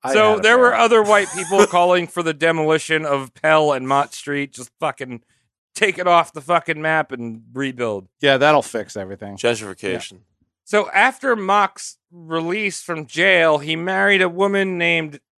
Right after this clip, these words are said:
Speaker 2: Tai Yao Chin in nineteen oh six. Um, now,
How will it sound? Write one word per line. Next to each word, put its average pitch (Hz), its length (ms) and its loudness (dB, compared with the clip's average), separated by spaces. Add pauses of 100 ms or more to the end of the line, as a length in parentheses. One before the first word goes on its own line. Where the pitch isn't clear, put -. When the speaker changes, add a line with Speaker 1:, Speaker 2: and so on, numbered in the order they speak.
(140)
Speaker 2:
Tai 208 460 4
Yao 190 540 2
Chin 113 680 -4
in 120 280 -10
nineteen 147 520 -8
oh 131 180 -10
six. - 520 -8 (560)
Um, 131 480 -4 (540)
now, 165 440 -2